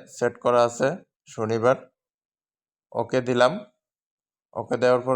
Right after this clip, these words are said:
দেখেন কোনায় একটা টিক চিহ্ন আছে, টিক চিহ্নতে আমি ক্লিক করলাম। ক্লিক করার পর পনেরো ঘন্টা আটত্রিশ মিনিট পরে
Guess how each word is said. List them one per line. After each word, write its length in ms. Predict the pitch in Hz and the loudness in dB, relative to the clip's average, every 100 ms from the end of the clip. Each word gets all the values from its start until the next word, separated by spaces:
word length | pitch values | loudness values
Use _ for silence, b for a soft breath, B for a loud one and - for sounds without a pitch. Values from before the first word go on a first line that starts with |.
| 113 | -2
দেখেন 260 | 110 110 98 - _ _ _ - | -2 -4 -8 -12 _ _ _ -10
কোনায় 320 | 120 120 131 - _ _ - | 0 2 0 -4 _ _ -10
একটা 160 | 110 117 107 | -6 -6 -6
টিক 140 | 127 127 | -12 -10
চিহ্ন 200 | 131 127 123 | -8 -2 -2
আছে, 160 | 123 147 - _ _ _ _ | 0 -6 -8 _ _ _ _
টিক 160 | - 123 - | -16 -16 -10
চিহ্নতে 380 | 127 127 127 123 | -4 -2 0 -2
আমি 140 | 123 131 - | -2 -6 -10
ক্লিক 240 | - 120 120 | -10 -10 -4
করলাম। 260 | 123 123 127 190 _ _ _ _ _ _ _ _ _ _ _ _ _ _ - | -2 0 -2 -4 _ _ _ _ _ _ _ _ _ _ _ _ _ _ -8
ক্লিক 220 | 117 120 | -6 -6
করার 180 | 131 131 127 | -4 -4 0
পর 100 | 131 123 - - _ | 4 4 2 -6 _
পনেরো 300 | - 120 123 127 | -4 2 4 4
ঘন্টা 220 | 131 127 135 | 4 4 4
আটত্রিশ 380 | 120 - 113 123 127 | 4 -2 -6 -6 -6
মিনিট 240 | 143 156 208 - _ _ _ _ _ _ _ _ _ _ _ _ | -4 -4 -4 -10 _ _ _ _ _ _ _ _ _ _ _ _
পরে 160 | 127 | 2